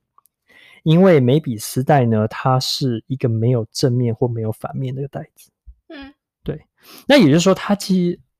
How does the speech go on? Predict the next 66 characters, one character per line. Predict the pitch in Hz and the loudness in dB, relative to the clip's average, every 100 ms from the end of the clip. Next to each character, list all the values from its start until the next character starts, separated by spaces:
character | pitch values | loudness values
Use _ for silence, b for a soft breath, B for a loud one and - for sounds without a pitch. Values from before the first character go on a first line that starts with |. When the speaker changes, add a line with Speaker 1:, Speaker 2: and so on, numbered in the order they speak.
| _ | _
Speaker 1:
呃， | 123 120 | 0 2
很， | 120 120 | 0 -2
跟， | 185 175 | -2 0
它 | 196 | 0
是 | 190 | 0
一 | 151 | 0
个 | 123 | 2
没 | 120 | 2
有 | 127 110 117 - | 2 0 -2 -6
里 | 123 107 | -8 -4
面 | 117 139 | 0 2
或 | 131 | 2
外 | 131 127 | 2 2
面 | 123 107 | 2 0
的 | 101 | 0
概 | 120 107 | 0 -2
念 | 101 | -4
的 | 101 | -8
一 | |
个 | 113 | -12
东 | 113 - | -12 -12
西。 | - - _ _ - | -14 -20 _ _ -2
所 | 190 | 4
以 | 190 | 6
呢， | 151 151 b b b | 4 2 b b b
就 | 175 | 4
很， | 151 123 | 4 4
很 | 120 | 2
多， | 123 143 | 2 0
很 | 147 131 | -2 0
多 | 123 | 2
事 | 139 - 160 | 2 2 4
物 | 123 | 4
一 | 113 | 4
样， | 113 | 4
它 | 135 | 2
是 | - 135 | 4 2
没 | 120 120 | 4 4
有 | 127 | 4
正 | 107 123 | 2 2
面， | 113 | 2
没 | 107 | 0
有 | 101 | -4
反 | - - | -8 -14
面。 | 131 - _ _ _ _ B B B B | -18 -18 _ _ _ _ B B B B
所 | - | 2
以 | 175 | 4
呢， | 143 135 - b | 4 2 -2 b
梅 | - 165 | 2 2
比 | 117 | 2
斯 | 127 | 2
带 | 127 | 0
是 | 143 | 0
一 | 117 | -2
个 | |
非 | - 151 | 0 2
常 | 131 | 2
发 | - 131 123 | 2 2 2
人 | 113 | 2
省 | - 107 | 0 -6
思 | 101 - 127 | -8 -6 -4
的 | 113 | -4
一 | 101 | -6
个， | - 98 95 | -8 -10 -10
一 | 107 _ 104 | -14 _ -6
个， | - - | -6 -6